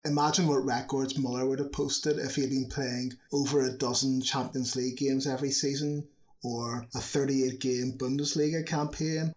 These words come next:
or playing in expanded international competitions. Muller was the supreme marksman who consistently delivered at clutch moments for both Bayern Munich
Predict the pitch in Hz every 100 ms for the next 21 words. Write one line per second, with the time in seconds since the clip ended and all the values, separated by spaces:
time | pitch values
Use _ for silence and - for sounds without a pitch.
0 | _ 131 127 123 123 - 131 127 127 123
1 | 120 120 123 - - 123 123 127 127 -
2 | 127 135 123 117 - 127 - 127 120 127
3 | 127 - 170 175 - - _ _ _ _
4 | _ _ _ - 151 151 170 175 156 156
5 | - 143 - 156 147 143 123 123 - 143
6 | 139 135 143 139 143 131 143 131 151 139
7 | 135 135 127 123 139 131 135 131 - -
8 | - 127 - 135 127 143 165 - - -
9 | 139 131 127 - 127 131 131 123 123 127